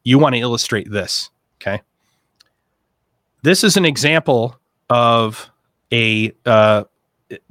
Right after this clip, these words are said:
a digital strategy for an organization. Number one, all teams will henceforth expose their data and functionality through service interfaces. Number two,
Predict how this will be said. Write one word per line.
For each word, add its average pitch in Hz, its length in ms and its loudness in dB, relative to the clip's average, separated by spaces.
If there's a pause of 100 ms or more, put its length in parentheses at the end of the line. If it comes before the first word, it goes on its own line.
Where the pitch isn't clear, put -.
(220)
a 120 80 0
digital 139 440 0
strategy 117 720 -4 (240)
for 123 200 2
an 117 80 4
organization. 107 720 -2 (600)
Number 160 260 4
one, 131 340 2 (1160)
all 160 220 2
teams 156 440 -10 (160)
will 147 220 2
henceforth 131 720 -6 (380)
expose 135 540 0
their 131 160 2
data 120 300 2
and 117 120 -2
functionality 113 720 -2
through 107 180 -8
service 110 380 -4
interfaces. - 640 -10 (1040)
Number 110 180 -6
two, 117 320 -2